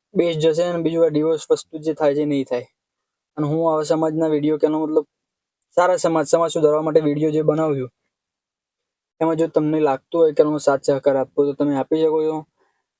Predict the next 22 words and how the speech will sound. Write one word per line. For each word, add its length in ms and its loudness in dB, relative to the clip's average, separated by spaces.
તમે 200 4
મને 240 0
ફોલો 340 4
કરીને 260 4
સહકાર 340 4
આપશો 320 0
તો 160 0
સો 200 2
ટકા 240 2
હું 220 -2
તમને 360 0
ફોલો 300 0
બેક 160 6
આપીશ. 320 0
તમે 100 2
મારી 260 -4
પ્રોફાઇલ 300 2
ખોલીને 300 0
બી 120 0
જોઈ 240 2
શકો 200 0
છો 140 -2